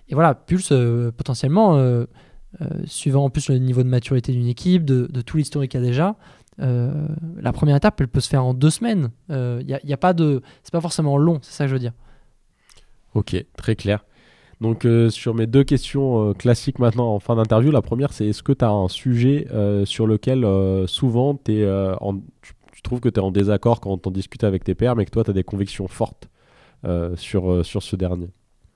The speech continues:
Speaker 1: Bah, je crois qu'en ce moment, le plus grand, c'est, euh, euh, que le product doit être user-centric et, euh, de mettre l'utilisateur sur un piédestal.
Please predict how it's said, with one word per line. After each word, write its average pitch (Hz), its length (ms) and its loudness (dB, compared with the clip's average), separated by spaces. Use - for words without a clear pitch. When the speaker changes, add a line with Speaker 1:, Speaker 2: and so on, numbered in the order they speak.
Speaker 1:
Bah, 131 240 -2
je - 80 -6
crois 226 140 -4
qu'en 156 120 -2
ce - 120 -12
moment, 156 240 0
le 165 160 2
plus - 320 -8
grand, 143 380 0
c'est, 160 420 -2
euh, 127 720 0
euh, 120 580 -2
que - 100 -8
le 139 240 -2
product 147 380 -2
doit 131 140 0
être 120 120 -6
user-centric 139 720 -6
et, 151 300 4
euh, 120 580 2
de 120 120 -4
mettre 143 220 0
l'utilisateur 135 400 -2
sur 135 140 -2
un 123 80 0
piédestal. 123 540 -2